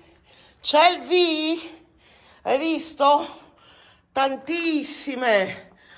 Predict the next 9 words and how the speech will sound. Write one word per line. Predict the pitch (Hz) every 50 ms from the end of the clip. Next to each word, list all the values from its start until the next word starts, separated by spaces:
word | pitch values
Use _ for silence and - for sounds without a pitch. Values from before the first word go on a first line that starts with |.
| - _ -
Guarda | - 277 285 285 285 302 285 285
qui, | - 320 302 285 269
guarda. | 240 311 294 294 285 - - 254 233 226 226 226 - - - _ _ _ _ _ - - - _ _ _ _ _
C'è | - - 302 285 294
il | 302 302 262
V? | 240 294 349 349 339 320 320 311 320 320 330 330 - - - - _ _ _ _ _ _ _ _ _ _ _ _
C'è | - - - 294 330 339
il | 320 277
V? | - 277 349 349 339 330 302 294 311 320 330 330